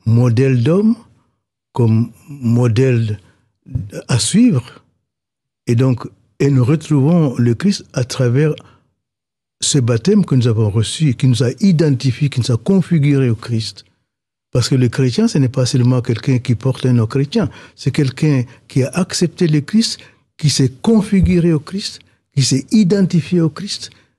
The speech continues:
et qui peut dire, comme saint Paul, « Ce n'est plus moi qui vis,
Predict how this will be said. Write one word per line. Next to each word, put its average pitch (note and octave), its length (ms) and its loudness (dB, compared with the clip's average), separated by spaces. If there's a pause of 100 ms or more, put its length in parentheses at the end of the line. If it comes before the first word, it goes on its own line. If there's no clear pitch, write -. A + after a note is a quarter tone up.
(520)
et C#3 100 0
qui - 160 -2
peut D#3 200 0
dire, G3+ 280 2
comme C#3+ 160 0
saint B2+ 220 0
Paul, « G3+ 280 0 (200)
Ce - 160 0
n'est C#3+ 160 2
plus C#3 220 0
moi C#3 300 4
qui F#3+ 200 0
vis, G#3 200 2